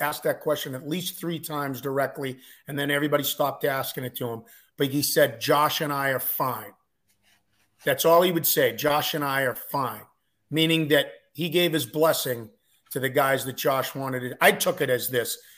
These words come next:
He gave his blessing to the guys that Josh wanted to take, and Josh asked him,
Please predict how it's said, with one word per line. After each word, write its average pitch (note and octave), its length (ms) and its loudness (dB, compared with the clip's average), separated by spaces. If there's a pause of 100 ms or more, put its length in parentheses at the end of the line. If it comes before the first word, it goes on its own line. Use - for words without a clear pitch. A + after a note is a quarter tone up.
(140)
He F3+ 100 -2
gave G3+ 200 6
his F#3+ 100 0
blessing D#3 440 4
to D3 60 -4
the C#3+ 80 -2
guys C#3+ 300 0
that C3+ 80 -6
Josh C#3 380 -2
wanted C#3 240 -6
to B2+ 100 -6
take, B2+ 340 0 (400)
and B2 140 -6
Josh C3 380 4
asked F3+ 340 4
him, B2 340 -4